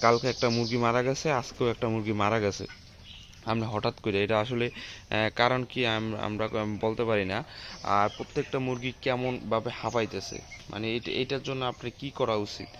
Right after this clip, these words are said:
মানে দেখুন কীভাবে হাঁপাইতেছে মুরগিগুলা, আপনারা কাছ থেকে না দেখালে বুঝবেন না। দেখুন এই যে,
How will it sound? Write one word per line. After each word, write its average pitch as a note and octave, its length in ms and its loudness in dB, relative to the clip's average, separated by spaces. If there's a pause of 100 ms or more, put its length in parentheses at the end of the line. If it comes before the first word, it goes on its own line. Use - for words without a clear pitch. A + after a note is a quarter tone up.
(720)
মানে G#2 220 -2
দেখুন G2+ 320 -4 (120)
কীভাবে B2 320 0
হাঁপাইতেছে G#2 560 -4
মুরগিগুলা, G#2 520 -4 (1120)
আপনারা G#2 300 -2
কাছ - 300 0
থেকে A#2 200 -4
না A2 160 -2
দেখালে A2 260 -4
বুঝবেন G#2+ 400 -6
না। G2+ 220 -6 (1080)
দেখুন G#2 200 -6 (2000)
এই A2 160 -2
যে, G#2 220 -2